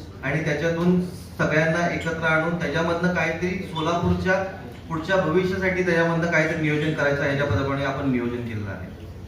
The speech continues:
तर हा असं साधारण याचा आराखडा आहे.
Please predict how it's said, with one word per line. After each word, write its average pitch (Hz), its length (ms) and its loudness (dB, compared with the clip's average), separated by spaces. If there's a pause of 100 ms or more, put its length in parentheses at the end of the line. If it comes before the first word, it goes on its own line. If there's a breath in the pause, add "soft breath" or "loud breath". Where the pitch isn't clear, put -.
(680)
तर 165 80 -2
हा 170 180 0
असं 185 340 0
साधारण 175 440 6 (1600)
याचा 143 520 -4 (480)
आराखडा 139 400 2
आहे. - 360 0